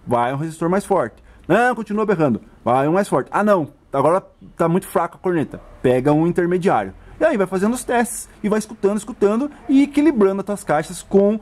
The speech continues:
os divisores, com os capacitores, os resistores lá, montando, digamos assim, o teu divisor de frequência com a tua caixa ativa, né, funcionando, você vai estar escutando e com o teu amplificador tocando.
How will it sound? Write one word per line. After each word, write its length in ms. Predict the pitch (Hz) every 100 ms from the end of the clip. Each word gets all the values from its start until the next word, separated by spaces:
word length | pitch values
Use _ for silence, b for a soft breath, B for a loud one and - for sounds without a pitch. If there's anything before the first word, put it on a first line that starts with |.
| B -
os 120 | 208
divisores, 600 | 185 214 175 139 170 180
com 280 | - 170 185
os 280 | 147 - -
capacitores, 800 | 127 123 - 120 113 135 165 113
os 80 |
resistores 640 | 104 127 127 - 131 156 135
lá, 200 | 117 - B
montando, 720 | - 226 233 - 185 190 196 196
digamos 320 | 156 156 151
assim, 300 | 147 143 156 B B
o 80 |
teu 400 | 156 - 143 147 - -
divisor 480 | 117 170 165 139
de 40 | 147
frequência 540 | 151 165 127 135 165 B B B
com 180 | - 208
a 60 | 233
tua 180 | - 170
caixa 460 | - 135 - -
ativa, 520 | - 123 139 208 220 139
né, 240 | 135 107
funcionando, 640 | - 135 - 160 135 214 226
você 160 | 139
vai 80 | 123
estar 220 | 120 -
escutando 640 | 127 - 180 151 170 214 220 B B
e 80 | 185
com 180 | - 220
o 60 |
teu 180 | 240 226
amplificador 560 | 240 247 233 247 185 196
tocando. 460 | 262 - 160 98